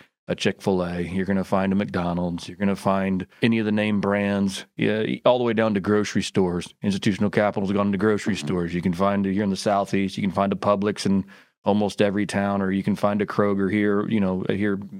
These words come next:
Speaker 1: in Memphis all the way to the Midwest, you can find a Kroger. I'm not sure where you're based now, Alan,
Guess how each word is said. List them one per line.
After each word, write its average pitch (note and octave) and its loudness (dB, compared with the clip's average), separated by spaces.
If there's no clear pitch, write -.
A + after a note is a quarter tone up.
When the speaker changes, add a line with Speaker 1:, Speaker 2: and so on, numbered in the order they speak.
Speaker 1:
in A2 -2
Memphis A2+ 0
all G#2+ 4
the G#2 2
way G#2 2
to G2 -2
the F#2 0
Midwest, G#2 2
you G2+ 2
can F#2+ 0
find G#2 2
a F2+ -8
Kroger. F#2+ 2
I'm G2 0
not G2 -2
sure G2+ -2
where F#2+ 0
you're F2+ -2
based F2+ -2
now, G2 0
Alan, F2 -4